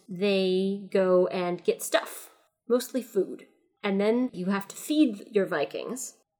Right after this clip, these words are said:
and you can place miscellaneous food or treasure that the Vikings have gone out and gotten on your boards to cover negative points. And there are a variety of rules about how things can be placed. You know,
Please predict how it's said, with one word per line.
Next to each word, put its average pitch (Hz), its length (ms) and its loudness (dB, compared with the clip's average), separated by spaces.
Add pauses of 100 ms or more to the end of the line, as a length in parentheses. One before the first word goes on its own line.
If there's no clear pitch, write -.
and 180 560 -2 (220)
you 185 280 -4
can 185 440 -4
place 180 800 -6 (140)
miscellaneous 180 840 0
food 185 480 0
or - 120 0
treasure 208 600 -4
that 190 160 -6
the 165 60 -8
Vikings 170 460 -6
have 175 120 -10
gone 165 240 -10
out 165 200 -8
and 165 120 -8
gotten 190 420 0 (560)
on 165 240 -2
your 165 120 -4
boards 165 600 -4 (480)
to 160 160 -2
cover 160 760 -6
negative 143 440 -8
points. - 540 -6 (100)
And 175 200 -8
there 127 220 -6
are 139 500 -4 (460)
a 202 80 -2
variety 180 480 2
of 175 120 0
rules 214 420 6
about 139 280 0
how 175 240 0
things 175 320 -4
can 170 180 -10
be 143 140 -10
placed. 214 680 2
You 185 120 2
know, 180 260 4